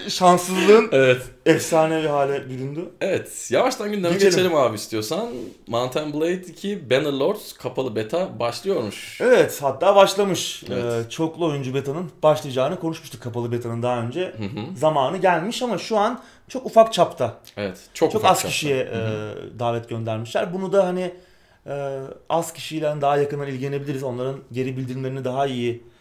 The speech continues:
Speaker 1: e, değerlendirebiliriz.
Speaker 2: Mantığıyla.
Speaker 1: E, mantığıyla hareket etmişler.
Speaker 2: Hı hı.
Speaker 1: Anlaşılabilir. Bir sonraki şey, adım herkese açmak.
Speaker 2: Evet.
Speaker 1: Açık beta haline gelecekmiş ama henüz
Speaker 2: İnşallah.
Speaker 1: tarihi yok.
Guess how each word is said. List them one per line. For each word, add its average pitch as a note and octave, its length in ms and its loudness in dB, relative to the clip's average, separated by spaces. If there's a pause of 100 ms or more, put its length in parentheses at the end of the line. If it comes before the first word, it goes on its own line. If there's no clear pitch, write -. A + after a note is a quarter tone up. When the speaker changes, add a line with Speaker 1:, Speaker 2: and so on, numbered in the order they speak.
(160)
Speaker 1:
e, A2+ 40 -10 (1160)
değerlendirebiliriz. B2+ 1120 -2 (340)
Speaker 2:
Mantığıyla. G2 520 -4
Speaker 1:
E, - 40 -8 (100)
mantığıyla A#2+ 500 -4
hareket A2 200 -10
etmişler. F3+ 460 -10 (140)
Speaker 2:
Hı F#2 60 -12
hı. G2 140 -12 (880)
Speaker 1:
Anlaşılabilir. F#3 840 0 (380)
Bir G3+ 100 -2
sonraki F3 420 2
şey, - 520 -4 (300)
adım F3 320 2 (400)
herkese F3 380 2
açmak. D#3+ 460 0 (560)
Speaker 2:
Evet. - 120 -20 (240)
Speaker 1:
Açık - 280 -8
beta A2+ 220 -6 (120)
haline A2 300 -4
gelecekmiş C3+ 600 -6
ama D#3 140 -4
henüz D3+ 120 -2
Speaker 2:
İnşallah. G#2+ 200 -2
Speaker 1:
tarihi C#3 380 4
yok. G3+ 260 -2